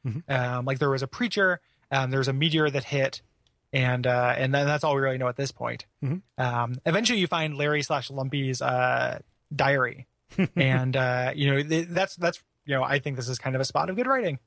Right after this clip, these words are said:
Speaker 2: Like, uh, you know, it, it reads like a kid's, you know, a kid's diary. Like, "Today was a bad day.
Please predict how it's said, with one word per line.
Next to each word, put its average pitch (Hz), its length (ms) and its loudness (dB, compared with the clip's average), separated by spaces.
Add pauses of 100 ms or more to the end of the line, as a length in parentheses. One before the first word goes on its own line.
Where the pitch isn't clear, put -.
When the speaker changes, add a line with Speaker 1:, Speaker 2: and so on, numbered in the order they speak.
(160)
Speaker 2:
Like, 151 220 2
uh, 151 280 4
you 156 100 0
know, 156 120 4
it, 151 160 -2
it 156 160 -4
reads 165 300 0
like 165 100 2
a 147 80 0
kid's, 143 580 -6
you 143 140 -2
know, 131 80 0
a 127 40 -4
kid's 131 220 -6
diary. 131 340 2
Like, 127 140 -4
"Today 156 200 2
was 160 120 2
a 143 60 0
bad 135 260 2
day. 120 300 -8